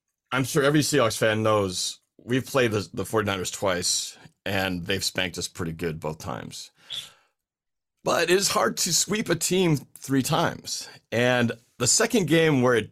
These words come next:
looked like we got blown out, we were actually pretty, at that home game against the forty-niners, we were actually kind of going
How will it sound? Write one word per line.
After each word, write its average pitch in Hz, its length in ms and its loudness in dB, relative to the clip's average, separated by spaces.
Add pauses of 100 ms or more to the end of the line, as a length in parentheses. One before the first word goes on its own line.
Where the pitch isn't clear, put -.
looked 180 220 0
like 180 140 2
we 165 60 4
got 127 160 2
blown 123 260 2
out, 123 340 0
we 202 100 -2
were 381 140 2
actually 214 460 -2
pretty, - 540 -6 (180)
at 151 100 -2
that 185 140 0
home 175 180 2
game 175 160 2
against 151 160 2
the 127 60 -8
forty-niners, 143 500 2
we 165 80 -2
were 240 140 2
actually 214 480 2
kind - 320 -8
of 381 180 -4
going 196 300 2